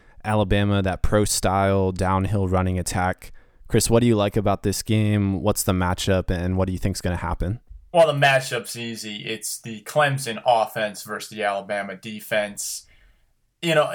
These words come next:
Speaker 2: last year, Alabama struggled with Ohio State because Ohio State had the dynamic running quarterback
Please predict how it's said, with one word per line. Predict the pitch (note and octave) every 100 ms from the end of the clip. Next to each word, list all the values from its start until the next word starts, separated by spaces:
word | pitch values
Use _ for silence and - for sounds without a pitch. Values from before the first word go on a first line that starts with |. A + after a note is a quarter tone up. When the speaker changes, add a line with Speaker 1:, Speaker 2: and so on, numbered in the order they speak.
| - - -
Speaker 2:
last | F3 F3+ F#3+ F#3 D#3+
year, | D#3+ D3+
Alabama | C#3+ C#3+ C3 B2+ B2 A#2+
struggled | - B2+ A#2+ A#2 A2+
with | A2+ A2+
Ohio | G#2 G#2+ G#2 -
State | - A#2 A2 G#2 - _
because | A#2 A2+ B2 A#2 A#2 A2
Ohio | A#2 G#2+ A#2 B2
State | C3 C3 A#2 A2+
had | - G#2+ G#2 G2+ -
the | A2 G2+ G2 - _ _
dynamic | A#2 A#2+ C#3 D3 D3 C#3 A#2
running | A2+ A#2+ A#2+ A#2+
quarterback | - A#2 A2 G#2+ G#2+ G#2 G2+ -